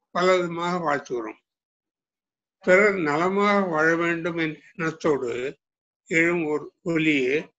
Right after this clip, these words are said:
வாழ்த்து என்ற வார்த்தையாகும். வாழ்த்து என்பது அலையகத்தை சார்ந்தது. பிறர் நலமாக வாழ வேண்டும் என்று எண்ணுவது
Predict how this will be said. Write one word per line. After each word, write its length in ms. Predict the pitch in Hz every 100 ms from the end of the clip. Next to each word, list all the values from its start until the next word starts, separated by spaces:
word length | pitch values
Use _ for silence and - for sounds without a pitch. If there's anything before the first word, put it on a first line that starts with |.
| _ _ _
வாழ்த்து 640 | - 143 165 180 175 - 170
என்ற 260 | 156 147
வார்த்தையாகும். 840 | 143 135 131 - 131 117 113 104 _ _ _ _ _ _ _ _ _
வாழ்த்து 540 | - 131 175 185 185 180
என்பது 720 | 165 151 147 127 123 156 - _ _ _ _ 127
அலையகத்தை 920 | 135 170 185 175 160 160 165 - 170
சார்ந்தது. 640 | 143 151 139 117 101 - - _ _ _ _ _ _ _ _ _ _ _
பிறர் 320 | 170 180 190
நலமாக 680 | 175 143 165 196 202 202 196
வாழ 280 | 175 165 165
வேண்டும் 380 | 165 160 160 160
என்று 200 | 151 147
எண்ணுவது 720 | 147 151 147 135 127 147